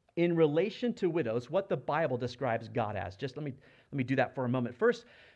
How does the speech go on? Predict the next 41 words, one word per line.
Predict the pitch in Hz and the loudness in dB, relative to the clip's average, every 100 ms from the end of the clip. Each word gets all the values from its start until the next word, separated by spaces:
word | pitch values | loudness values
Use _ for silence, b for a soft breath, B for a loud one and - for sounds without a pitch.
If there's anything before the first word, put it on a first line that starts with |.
| B | B
the | 143 | -2
Bible | 131 180 156 151 | 4 6 6 4
shows | 165 151 | 4 2
God | 117 151 | 4 2
as | 147 131 | 2 0
a | 131 | -2
protector | - 165 147 - 254 - 143 131 226 233 _ _ _ _ _ - | -4 -4 -4 -2 -2 -2 0 0 0 -6 _ _ _ _ _ -2
of | 190 | -2
widows. | 233 247 110 92 - _ _ b b b | 0 -2 -4 -8 -20 _ _ b b b
And | 175 175 175 | 2 2 0
widows | 170 302 180 156 170 | 0 6 8 8 6
are | 165 160 | 4 2
to | 202 | 2
look | 233 285 202 | 2 2 2
at | 147 127 | -2 0
God | 131 113 113 | 0 2 0
as | 104 | -4
such, | - 98 - - _ - | -6 -8 -10 -20 _ -4
'cause | 180 | 0
they | 196 | 2
might | 220 220 - | 2 0 0
feel | 220 214 | 2 2
vulnerable, | 151 180 160 110 101 | 4 4 4 0 -2
right? | 113 170 - _ _ _ _ _ - | -4 -4 -8 _ _ _ _ _ -4
They | 165 | -2
don't | 208 | 0
have | 190 185 | 0 0
a | 185 | 0
husband. | 196 185 107 - _ _ _ _ _ | -4 -8 -12 -18 _ _ _ _ _
So | - | -4
God | 151 175 190 | 0 0 0
says, | 190 147 143 | 0 -2 0
"You | 226 285 | 0 2
need | 254 185 | 2 0
to | 202 | 0
look | 196 190 | 0 -2
to | - 180 | -4 -4
me | 185 180 127 | 0 0 2
as | 123 123 | 0 -2
being | 113 151 131 135 | -2 0 2 0
your | 123 120 120 | 0 0 -2